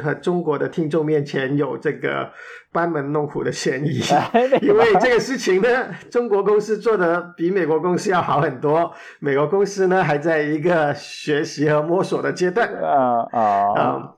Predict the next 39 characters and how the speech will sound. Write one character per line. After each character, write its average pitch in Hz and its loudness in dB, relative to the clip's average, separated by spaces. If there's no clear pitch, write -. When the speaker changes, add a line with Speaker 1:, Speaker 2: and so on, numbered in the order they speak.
Speaker 1:
那 202 0
么 208 0
能 165 -2
做 220 0
的 185 0
是 180 -4
什 180 -2
么 143 -2
呢？ 151 0
能 143 -2
做 175 0
的 147 -2
是 156 0
有 131 -2
些 156 -2
东 160 -2
西 165 -2
机 165 -8
器 175 -4
比 156 -4
较 147 0
好 147 -6
识 - -8
别 135 -2
的， 131 -2
例 139 0
如 135 0
说 135 -2
图 - -6
片 185 -6
是 170 -6
不 156 0
是 147 -4
色 170 0
情， 139 -6
那 151 -2
么 139 -2
机 156 -6
器 135 -4